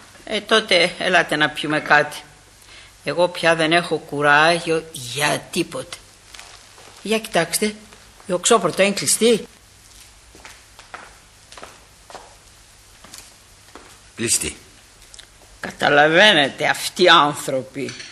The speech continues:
Speaker 1: αυτοί οι μεταγιώτ που πάνε στο καζίνο, κάνουν κάτι συνδυασμούς πολύ μπερδεμένους, ε, για τα δικά μας τα μυαλά. Και σε όλη την ιστορία πάντα η γυναίκα πληρώνει την ύφη.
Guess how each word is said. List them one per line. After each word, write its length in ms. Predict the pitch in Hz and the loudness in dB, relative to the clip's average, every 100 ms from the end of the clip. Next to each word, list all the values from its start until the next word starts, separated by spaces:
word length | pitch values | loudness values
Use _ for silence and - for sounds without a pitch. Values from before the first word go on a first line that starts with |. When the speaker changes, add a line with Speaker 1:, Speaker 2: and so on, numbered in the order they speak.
| - | -6
Speaker 1:
αυτοί 440 | 160 - - - 180 | -4 -4 -6 -6 -2
οι 140 | 170 | 0
μεταγιώτ 840 | 139 147 - 170 151 170 175 - - - - - - - - | 0 -2 2 0 4 6 6 2 -8 -14 -20 -20 -20 -20 -20
που 120 | 131 | -16
πάνε 280 | - 151 147 | 2 2 2
στο 160 | - 143 | -2 -2
καζίνο, 720 | 143 151 135 147 147 156 143 | 0 0 0 -2 0 0 2
κάνουν 320 | 190 185 170 - | 4 4 4 4
κάτι 320 | 180 165 175 | 4 4 0
συνδυασμούς 920 | 185 175 170 165 156 165 175 185 185 | 2 2 4 4 4 2 2 2 0
πολύ 300 | 180 185 220 | 0 2 2
μπερδεμένους, 840 | 190 196 185 185 185 170 151 147 - - - _ | 4 4 6 4 4 4 0 -6 -12 -20 -20 _
ε, 80 | 165 | -6
για 220 | 143 147 | -4 0
τα 140 | 170 151 | 0 0
δικά 320 | 147 170 156 | 2 4 4
μας 200 | 160 - | 0 0
τα 120 | 165 | 0
μυαλά. 640 | 156 165 165 170 165 - - - - - - | 4 4 6 4 2 -8 -20 -20 -20 -20 -10
Και 120 | 151 147 | -6 0
σε 160 | - | 4
όλη 180 | 185 156 | 4 4
την 160 | 180 170 | -2 -2
ιστορία 500 | 160 202 208 196 190 | 4 4 8 6 6
πάντα 340 | 214 196 190 | 4 6 6
η 80 | 190 | 4
γυναίκα 500 | 180 202 202 190 185 | 4 2 4 6 4
πληρώνει 420 | 170 170 170 170 | 2 2 4 2
την 240 | 160 160 160 | -2 -6 -4
ύφη. 280 | 151 - | -4 -8